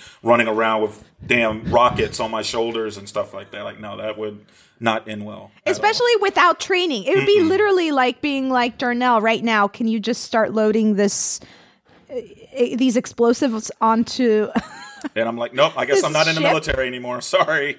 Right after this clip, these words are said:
Speaker 1: I'm outta here. <laughs> I'm done."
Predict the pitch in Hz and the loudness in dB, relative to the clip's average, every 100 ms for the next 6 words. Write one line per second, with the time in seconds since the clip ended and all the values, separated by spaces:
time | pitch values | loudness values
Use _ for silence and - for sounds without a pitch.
0 | - - 147 202 139 101 - 185 - 208 | -12 -12 -2 4 4 4 2 2 2 0
1 | - - - - - 453 180 - - - | 0 2 0 2 0 0 -2 -4 -4 -2
2 | - - | -2 -2